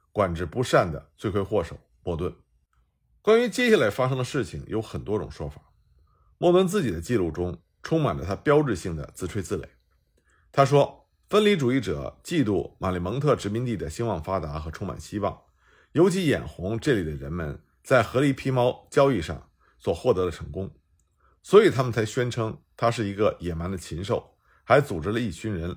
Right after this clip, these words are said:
来抓他。莫顿轻蔑地描写了敌人派来的队伍，嘲笑说他们是新迦南的九个大人物，还称身材矮小的斯坦迪什为虾米队长。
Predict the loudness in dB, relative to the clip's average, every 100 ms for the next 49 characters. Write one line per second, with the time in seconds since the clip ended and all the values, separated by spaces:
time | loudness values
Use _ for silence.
0 | -10 -10 -6 -6 -8 -16 _ _ _ _
1 | _ _ _ _ _ _ 4 4 4 0
2 | 0 2 2 0 0 -2 -2 -6 -6 -14
3 | -18 _ -2 0 0 -2 -2 -2 -2 -4
4 | -4 -8 _ _ _ _ _ -2 4 6
5 | 6 4 -2 -4 -6 _ -4 0 0 0
6 | -2 -2 2 4 4 0 0 0 0 -8
7 | -10 -2 0 -2 -4 -6 -8 -8 _ _
8 | _ _ -2 0 2 0 -2 -8 -4 0
9 | 0 0 -2 -2 -6 -8 -8 -8 -8 -8
10 | -10 -10 -10 -10 -10 -6 -2 -2 -2 -4
11 | -6